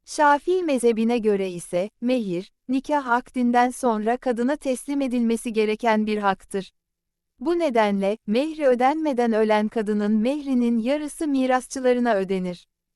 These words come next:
Geri kalan yarısı ise vasiyet olarak kabul edilir ve kadının vasiyet ettiği kişilere dağıtılır.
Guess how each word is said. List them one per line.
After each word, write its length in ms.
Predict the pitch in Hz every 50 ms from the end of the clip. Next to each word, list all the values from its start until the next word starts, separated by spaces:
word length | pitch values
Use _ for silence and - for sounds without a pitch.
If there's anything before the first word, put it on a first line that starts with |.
| -
Geri 240 | 226 262 294 302 359
kalan 360 | - - 330 277 262 254 254
yarısı 500 | 254 254 254 269 269 247 240 - - 226
ise 420 | 208 185 185 - - 202 196 185 185
vasiyet 480 | 226 233 - - 285 277 320 311 -
olarak 420 | 294 254 226 214 202 202 208 - -
kabul 340 | 240 226 202 214 220 208
edilir 460 | 202 185 180 180 175 165 190 247 262 - 247
ve 80 | 262
kadının 540 | 262 - 269 262 226 247 247 262 302 311 285
vasiyet 440 | 254 240 - - 262 269 302 294 -
ettiği 420 | 262 247 - _ - 254 254 254
kişilere 560 | 247 - 254 - - 240 214 220 214 214 214 190
dağıtılır. 580 | 202 190 185 180 - - 196 180 180 180 -